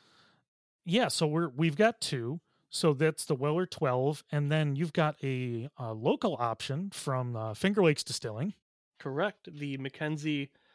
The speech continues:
Speaker 2: single barrel, uh, eight-year-old wheated bourbon.
Speaker 1: Okay. So
Speaker 2: And
Speaker 1: we'll,
Speaker 2: this
Speaker 1: we'll
Speaker 2: was
Speaker 1: talk, yeah, let's talk more about, oh, go ahead. You had some detail on that.
Speaker 2: Uh, we'll get into it when we get to it, 'cause
Speaker 1: Okay.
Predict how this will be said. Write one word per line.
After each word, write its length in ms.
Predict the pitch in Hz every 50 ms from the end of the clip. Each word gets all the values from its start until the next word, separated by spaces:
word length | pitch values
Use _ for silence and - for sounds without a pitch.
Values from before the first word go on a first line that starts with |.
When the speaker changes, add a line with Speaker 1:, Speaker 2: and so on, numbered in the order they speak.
| _ _
Speaker 2:
single 360 | - - - 160 165 180 190
barrel, 560 | 180 160 151 151 143 143 139 139 139 135 139 _ _ _ _ _ _ _ _ _ _ _ _ _ _ _ _ _ -
uh, 280 | - 135 131 127 123 120 127 - _ _ _ -
eight-year-old 760 | - 160 156 151 170 156 147 147 143 139 135 131 131 131 139 - _ _ _ -
wheated 300 | - 143 135 135 139 135
bourbon. 320 | 139 151 165 175 165 127 127 _ _ _ _ _ _ - -
Speaker 1:
Okay. 280 | 160 170 - 190 175 202 - _ _ _ _ - - - - - - - - _ _ _ _ _ _ _
So 220 | - - - 170 156
Speaker 2:
And 60 | 151 156
Speaker 1:
we'll, 100 | 175 208
Speaker 2:
this 140 | - - -
Speaker 1:
we'll 80 | 170 160
Speaker 2:
was 80 | 156
Speaker 1:
talk, 160 | 262 262 262 _ _ _ _ _ _ _ _ _ _ -
yeah, 340 | 190 247 269 170 117 104 98 95 -
let's 260 | - 165 190 - - -
talk 260 | - 247 247 - -
more 260 | 165 156 170 185 180
about, 460 | 160 113 131 117 120 123 117 - - - - - _ -
oh, 80 | 165 170
go 140 | 156 233
ahead. 300 | 240 220 240 156 110 104 101
You 120 | 127 143
had 120 | 147 143 123
some 280 | - 165 147 135 120 107
detail 320 | 107 151 151 143 - 131 110
on 140 | 107 104 104
that. 180 | 98 101 - _ _ _ _ _ _ -
Speaker 2:
Uh, 200 | - 214 220 196 165 156 _ _ -
we'll 160 | 190 180 180
get 160 | 175 165 175 170
into 220 | 175 170 - 165
it 40 | 143
when 80 | 135
we 80 | 135 131
get 180 | 131 135 131 -
to 140 | - 131 127
it, 100 | 135 - _ _ _ -
'cause 220 | - 143 131 131
Speaker 1:
Okay. 300 | 185 196 - 185 120 101